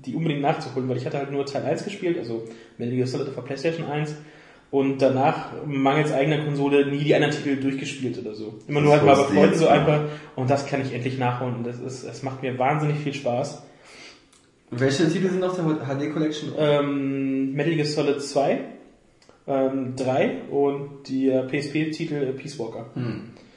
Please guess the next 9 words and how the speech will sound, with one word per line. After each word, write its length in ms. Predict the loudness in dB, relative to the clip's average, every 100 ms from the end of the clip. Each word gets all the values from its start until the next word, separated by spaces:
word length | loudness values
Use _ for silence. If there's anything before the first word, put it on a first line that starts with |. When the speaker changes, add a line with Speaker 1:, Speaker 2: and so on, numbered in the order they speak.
| -20 _ _
Speaker 1:
Und, 460 | 0 2 2 0 -2
ähm, 380 | 0 2 2 -2 -4 -10 -20 _ _ _ _ _ -20 -20 -20 _
im 120 | 2
Grunde 180 | 4 6
darf 160 | 6 4
man, 180 | 2 2
äh, 200 | 2 2
H 100 | 0
D 600 | 0 0 2 0 -2 -8